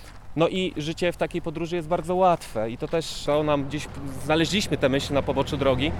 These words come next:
No mianowicie, no, naszym celem było przejście z punktu A do B, znalezienie czegoś do jedzenia, znalezienie noclegu, prysznica, spotkanie kilku, kilkunastu ludzi, porozmawianie z nimi i tyle, więc życie w podróży jest bardzo proste, w przeciwieństwie do tego życia,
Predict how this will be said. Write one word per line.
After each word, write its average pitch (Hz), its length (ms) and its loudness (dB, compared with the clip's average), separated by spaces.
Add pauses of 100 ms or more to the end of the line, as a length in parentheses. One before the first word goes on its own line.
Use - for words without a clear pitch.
(440)
No 139 60 4
mianowicie, 190 540 8 (460)
no, 190 160 10 (300)
naszym 208 320 8
celem 208 300 8
było 190 200 6
przejście 202 420 2
z - 60 -4
punktu 190 400 2
A 185 140 8
do 180 160 6
B, 151 320 8
znalezienie 160 480 2
czegoś 165 260 0
do 156 100 0
jedzenia, 139 440 2
znalezienie 151 480 0
noclegu, 139 500 2
prysznica, 147 640 0 (300)
spotkanie 170 840 2
kilku, 175 300 -2
kilkunastu 156 680 0
ludzi, 143 280 0
porozmawianie 143 580 0
z 117 80 -8
nimi 135 280 -2 (400)
i 175 60 -2
tyle, 160 420 4
więc 135 180 0
życie 170 240 -4
w - 40 -6
podróży 175 280 -2
jest 151 100 0
bardzo 170 260 2
proste, 156 480 2 (280)
w - 40 -12
przeciwieństwie 170 420 -2
do 165 80 -4
tego 170 180 0
życia, 170 360 4